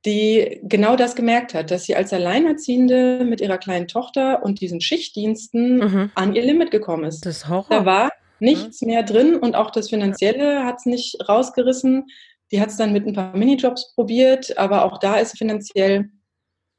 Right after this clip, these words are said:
Speaker 1: nicht weitergekommen und die hat dann auch überlegt, was kann ich machen? Und hat sich dann eben auf andere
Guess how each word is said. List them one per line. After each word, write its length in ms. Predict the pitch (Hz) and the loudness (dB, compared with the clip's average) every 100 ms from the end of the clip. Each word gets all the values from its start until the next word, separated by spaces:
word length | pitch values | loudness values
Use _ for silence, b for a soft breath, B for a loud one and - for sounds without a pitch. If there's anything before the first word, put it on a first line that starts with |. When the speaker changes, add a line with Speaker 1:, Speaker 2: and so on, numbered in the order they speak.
| _ | _
Speaker 1:
nicht 260 | 190 247 - | 0 0 2
weitergekommen 720 | 208 214 208 208 - 202 220 | 0 2 -2 -4 -2 -2 0
und 100 | 196 | 0
die 80 | 196 | 0
hat 120 | 208 | 0
dann 100 | 214 | -2
auch 140 | 202 | -2
überlegt, 280 | 240 208 208 | 0 0 -2
was 140 | 202 - | -6 -8
kann 160 | 190 | -8
ich 140 | 175 165 | -6 -6
machen? 380 | 170 254 285 - b b b b _ - | -4 -2 -4 -6 b b b b _ -2
Und 180 | 208 190 | 0 2
hat 120 | 190 | 0
sich 160 | 214 | -2
dann 260 | 214 208 - | 0 -2 0
eben 200 | 208 220 | 0 0
auf 200 | 214 214 - | -2 -6 -2
andere 600 | 240 294 277 220 202 | 2 4 4 2 2